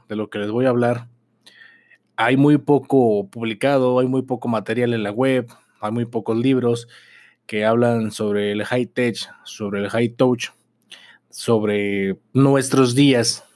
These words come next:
nuestro día a día. Y, pues, como lo digo, hay, hay más que nada material para empresas, para business, para la gestión empresarial, para todo ese recurso, eh, laboral.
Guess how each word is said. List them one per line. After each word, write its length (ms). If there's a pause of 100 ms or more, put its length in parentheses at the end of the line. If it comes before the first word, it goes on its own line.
(160)
nuestro 380
día 200
a 40
día. 360 (720)
Y, 500 (380)
pues, 120
como 480
lo 180
digo, 480
hay, 300
hay 140
más 280
que 160
nada 320
material 800 (160)
para 140
empresas, 680
para 200
business, 500 (560)
para 480
la 100
gestión 300
empresarial, 840
para 840
todo 200
ese 200
recurso, 840 (320)
eh, 120
laboral. 600